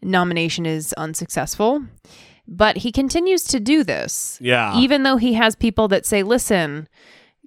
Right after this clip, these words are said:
Speaker 1: can you please stop? Because we haven't vetted this person. You can't just keep choosing people who have no experience in, in these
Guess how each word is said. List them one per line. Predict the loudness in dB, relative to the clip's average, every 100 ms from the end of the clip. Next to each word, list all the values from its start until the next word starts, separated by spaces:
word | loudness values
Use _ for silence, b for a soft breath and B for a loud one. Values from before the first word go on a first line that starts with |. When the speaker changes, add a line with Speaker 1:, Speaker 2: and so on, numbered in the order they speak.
| _
Speaker 1:
can | 0 2
you | 0
please | 0 0 0
stop? | 0 2 2 -2 -6
Because | -6 0 2 2 -2
we | -4
haven't | 0 0 2 0 0 -6
vetted | -2 0 2 0
this | -2 -4
person. | -6 -6 -6 -8 -10 -10
You | -8 -6
can't | -2 -2 0
just | -4
keep | -4 -8 -6
choosing | -2 0 0 -2 -2
people | -4 -2 -2
who | -2
have | -2 -2 0
no | -2
experience | -2 -6 -4 -2 0 -2 -4 -8
in, | -8 -8 -8 -8
in | -8 -8
these | -6 -6 -6 -8